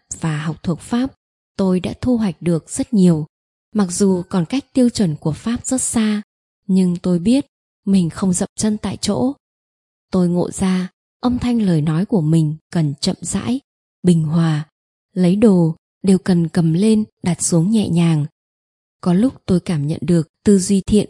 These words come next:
của các sinh mệnh vật chất. Trên đây là một số câu chuyện vượt quan của tôi sau khi học thuộc Pháp. Học thuộc Pháp thực sự rất tốt. Quá trình đề cao tâm tính khi học thuộc Pháp, tôi đã ngộ ra được rất nhiều pháp lý,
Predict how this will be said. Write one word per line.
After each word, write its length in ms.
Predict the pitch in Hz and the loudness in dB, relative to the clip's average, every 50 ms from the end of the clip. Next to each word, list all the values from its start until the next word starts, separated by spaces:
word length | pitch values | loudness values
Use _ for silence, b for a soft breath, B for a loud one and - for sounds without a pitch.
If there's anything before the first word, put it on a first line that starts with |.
| _ - | _ -6
của 140 | - 165 | -6 -6
các 200 | - - 226 240 | -4 -4 -6 -8
sinh 280 | - - - 202 180 175 | -6 -2 2 2 4 4
mệnh 140 | 175 175 - | 2 2 0
vật 180 | 165 160 170 - _ | -2 -6 -6 -6 _
chất. 200 | - 247 269 - _ _ _ _ _ _ _ _ _ _ _ _ _ _ _ _ _ _ _ _ _ | -2 -2 -2 -2 _ _ _ _ _ _ _ _ _ _ _ _ _ _ _ _ _ _ _ _ _
Trên 240 | - - 202 185 175 | -2 0 0 0 0
đây 320 | 180 180 180 180 175 175 - _ _ _ - | 0 0 0 0 0 -2 -6 _ _ _ -6
là 160 | - 202 196 | -4 -2 -2
một 140 | 185 185 185 | 0 -2 -2
số 280 | - - 185 180 208 - | -2 -2 -2 -2 -2 -2
câu 160 | - 277 262 | -2 0 0
chuyện 300 | 247 - - 214 - - | 0 0 0 -2 -2 -2
vượt 180 | 165 160 180 165 - | -2 0 0 0 -2
quan 260 | - 226 233 226 226 | -2 -2 -2 -2 -2
của 140 | - 190 170 - - | -2 -4 -4 -4 -2
tôi 260 | - 208 208 208 202 | 0 2 2 2 2
sau 180 | 196 - 202 185 | 0 0 -2 -2
khi 220 | - - 196 185 | 0 0 0 0
học 260 | 170 175 165 - - | 0 -2 -6 -6 -4
thuộc 160 | - 165 - | -4 -4 -4
Pháp. 360 | - - - 240 262 294 - _ _ _ _ _ _ _ _ _ _ _ _ _ _ _ - | -4 -4 -4 -4 -4 -4 -6 _ _ _ _ _ _ _ _ _ _ _ _ _ _ _ -4
Học 200 | - 180 151 - | -4 -4 -4 -4
thuộc 160 | - 160 - | -6 -8 -8
Pháp 340 | - - 220 226 262 277 - _ - | -8 -6 -6 -4 -4 -6 -8 _ -10
thực 140 | 202 156 - | -8 -8 -6
sự 220 | - - 170 - | -6 -6 -6 -6
rất 180 | - - 240 - _ - | -6 -6 -8 -6 _ 0
tốt. 220 | 262 262 285 - _ _ _ _ _ _ _ _ | 0 0 0 0 _ _ _ _ _ _ _ _
Quá 140 | - 202 220 | -4 -4 -2
trình 280 | - 285 269 220 190 | -2 0 0 0 2
đề 140 | 180 190 180 | 2 0 0
cao 220 | - - 240 247 240 | -2 -2 -4 -6 -4
tâm 260 | - - 240 240 226 | -2 0 0 0 2
tính 280 | - 208 180 180 202 240 - | 2 2 2 0 0 -2 -4
khi 160 | - 220 208 | -2 -2 0
học 240 | 185 180 160 - - | 0 -2 -6 -4 -4
thuộc 160 | 180 143 - | -6 -6 -6
Pháp, 320 | - - 233 240 269 - _ _ _ _ - | -6 -6 -4 -4 -4 -6 _ _ _ _ 0
tôi 140 | 202 185 | 2 2
đã 160 | 170 190 220 233 | 2 0 -2 0
ngộ 320 | 233 233 220 190 - - - | 2 2 2 2 2 0 -4
ra 160 | - 240 240 | -4 -4 -2
được 200 | 208 202 175 151 | 0 0 -2 -2
rất 260 | - - 269 - - | -2 -4 -4 0 2
nhiều 180 | 202 185 165 151 | 4 4 4 2
pháp 300 | - - 156 143 - - | 0 -2 -6 -4 -2 0
lý, 300 | 202 185 175 175 196 | 2 4 4 4 2